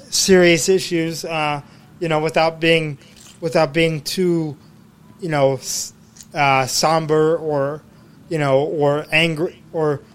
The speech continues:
or angry. Of course, sometimes he was angry and yelled, and, y-, you know, and, and, and was angry at Democrats, uh, you know, Democrat politicians for doing X, Y, Z.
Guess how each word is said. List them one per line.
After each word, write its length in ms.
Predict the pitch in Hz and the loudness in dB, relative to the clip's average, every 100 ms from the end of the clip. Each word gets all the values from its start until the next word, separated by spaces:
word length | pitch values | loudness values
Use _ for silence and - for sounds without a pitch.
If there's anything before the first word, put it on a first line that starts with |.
| - - | -16 -8
or 140 | 170 | -6
angry. 380 | 175 190 180 180 | 0 2 4 4
Of 100 | 170 | 4
course, 220 | 185 180 | 2 2
sometimes 520 | - 202 185 170 165 | 2 0 2 2 2
he 80 | 151 | -4
was 280 | 151 151 - - - - | -6 -8 -14 -20 -20 -4
angry 420 | 160 156 151 156 | -2 2 4 4
and 160 | 135 151 | 2 -4
yelled, 440 | 156 147 160 - - - - - 156 | 0 2 2 0 -8 -20 -20 -18 -8
and, 240 | 143 143 | -6 -6
y-, 260 | 170 165 165 | -6 -6 -6
you 100 | 185 | -4
know, 160 | 156 151 | -2 -2
and, 260 | 151 151 | -2 -4
and, 420 | - 160 151 151 151 - - - - - | -6 -6 -6 -8 -14 -20 -20 -20 -20 -12
and 200 | 151 143 | -6 -4
was 160 | 147 151 | -4 -4
angry 460 | 151 156 147 147 139 | 0 0 0 0 0
at 120 | 135 151 - | -2 -8 -4
Democrats, 600 | 165 156 139 156 151 - - - - | -2 -2 -2 -2 -2 -10 -20 -20 -6
uh, 220 | 160 147 170 | 0 0 0
you 80 | |
know, 140 | 160 143 | -2 0
Democrat 440 | 156 156 143 147 | -2 -2 0 0
politicians 500 | 143 143 147 143 147 | 2 0 0 -4 -6
for 100 | - | -6
doing 280 | 143 147 151 | -2 -2 -2
X, 240 | 143 135 | -6 -6
Y, 220 | - 139 139 | -2 0 0
Z. 340 | 139 143 143 | -2 -4 -4